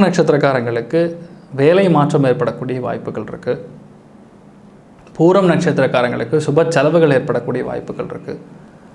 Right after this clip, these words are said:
உத்திரம் நட்சத்திரக்காரங்களுக்கு கால் சம்பந்தப்பட்ட எலும்புகள் சார்ந்த, தலை சார்ந்த, வலது கண் சார்ந்த ஏதாவது ஒரு பிரச்சனை வரக்கூடிய வாய்ப்புகள் இருக்கு. கவனம் தேவை.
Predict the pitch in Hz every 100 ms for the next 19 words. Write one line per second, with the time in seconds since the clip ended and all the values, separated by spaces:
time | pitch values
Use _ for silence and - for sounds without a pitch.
0 | - - - - 135 214 214 175 147 143
1 | 143 123 120 113 117 139 - - - -
2 | - 147 160 190 185 165 156 147 135 147
3 | 160 151 139 180 202 185 156 135 127 113
4 | 113 120 139 - - - - - - -
5 | - 143 175 208 202 151 139 135 147 -
6 | 131 143 170 156 143 156 156 131 120 120
7 | 117 123 156 143 120 120 139 147 131 120
8 | 127 113 113 120 120 117 113 139 127 -
9 | - - - -